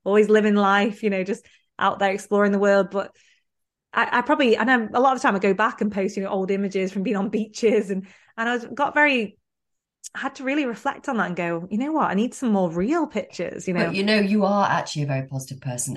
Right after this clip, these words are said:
Speaker 2: anyway,
Speaker 1: Mm.
Speaker 2: but I don't think it's something that people should necessarily go out there, out of their way to then go, "Well, to make it balanced, I should probably put my
Speaker 1: Yeah.
Speaker 2: sad stuff up." Don't,
Speaker 1: No, that's
Speaker 2: guys.
Speaker 1: true. I get what you mean.
Speaker 2: Because you are actually a really happy person, and y-, you know, and, and that's,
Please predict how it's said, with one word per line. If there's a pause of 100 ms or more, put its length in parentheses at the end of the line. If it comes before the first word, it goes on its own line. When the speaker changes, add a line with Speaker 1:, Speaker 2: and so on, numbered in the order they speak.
Speaker 2:
anyway,
Speaker 1:
Mm.
Speaker 2:
but
I
don't
think
it's
something
that
people
should
necessarily
go
out
there,
out
of
their
way
to (240)
then
go,
"Well, (440)
to
make
it
balanced,
I
should
probably
put
my
Speaker 1:
Yeah.
Speaker 2:
sad
stuff
up."
Don't,
Speaker 1:
No,
that's
Speaker 2:
guys.
Speaker 1:
true.
I
get
what
you
mean. (120)
Speaker 2:
Because
you
are
actually
a
really
happy
person,
and
y-,
you
know,
and,
and
that's,